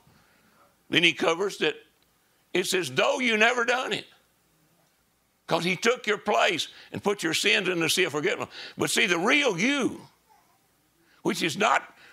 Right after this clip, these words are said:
you as a human being, the real you is the person of the baptism of the Holy Ghost living in your soul.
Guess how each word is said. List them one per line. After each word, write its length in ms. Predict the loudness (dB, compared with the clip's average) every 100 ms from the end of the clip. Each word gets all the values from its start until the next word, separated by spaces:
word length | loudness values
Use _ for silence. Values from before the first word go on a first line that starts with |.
| _
you 240 | 0 0
as 100 | 0
a 80 | 0
human 340 | 0 0 0
being, 220 | 0 0 2
the 80 |
real 240 | 2 0 0
you 260 | 0 2
is 120 | 0 -2
the 120 | -4
person 440 | 0 -2 -2 0
of 80 | 0
the 80 | 2
baptism 560 | 2 2 0 -2 -2
of 60 | 2
the 80 | 2
Holy 220 | 2 0
Ghost 280 | 0 0 -4 -14 -2
living 340 | 2 2 2
in 220 | 2 0 2
your 200 | 0 0
soul. 520 | 2 2 2 -2 -10